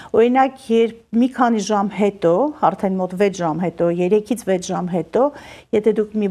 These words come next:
բաժակ, ը, բազուկի հյութ եք, օրինակ, խմում, ը, մոտավորապես հինգ-վեց աստիճանով, հինգ-վեց թվով իջնում է, ը,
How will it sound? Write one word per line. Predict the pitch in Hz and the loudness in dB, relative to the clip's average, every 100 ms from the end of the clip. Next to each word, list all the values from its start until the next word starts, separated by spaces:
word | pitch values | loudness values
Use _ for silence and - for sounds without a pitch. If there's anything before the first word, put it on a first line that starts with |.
| 185 | 0
բաժակ, | 180 185 185 185 - | 0 -2 -4 -6 -8
ը, | 190 180 170 175 | -4 -2 -2 0
բազուկի | 175 175 175 185 | 0 -2 -6 -6
հյութ | 202 175 175 | -6 -4 -6
եք, | - 151 | -2 -4
օրինակ, | 151 180 180 - | -2 -4 -6 -6
խմում, | 202 226 349 349 - - - _ _ _ _ _ _ | -2 0 -2 -4 -20 -20 -20 _ _ _ _ _ _
ը, | - 214 208 202 202 185 - 220 | 2 4 4 4 2 -2 -8 -4
մոտավորապես | 240 240 254 285 - - | 4 4 4 0 -2 -2
հինգ-վեց | 269 233 233 240 208 | -2 2 0 2 -2
աստիճանով, | 208 - 208 214 202 202 214 320 339 220 | -2 -8 -4 0 0 0 0 0 -2 0
հինգ-վեց | 240 226 196 208 - - | 2 2 0 0 -2 -8
թվով | 202 190 254 339 - 214 | -2 2 2 2 -4 -8
իջնում | - 226 226 240 262 | -4 -2 0 2 2
է, | 269 | 0
ը, | 247 - - | -6 -6 -2